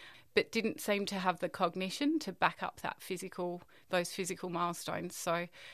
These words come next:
so those early signs were enough to get a, an appointment at, um, the Child Development Centre. So we had our appointment there.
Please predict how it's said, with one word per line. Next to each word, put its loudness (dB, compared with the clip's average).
so 4
those 8
early 6
signs 0
were -2
enough -2
to -8
get -6
a, 4
an 8
appointment 0
at, -2
um, -2
the -2
Child 4
Development -2
Centre. -4
So 2
we 2
had 2
our 6
appointment 0
there. 2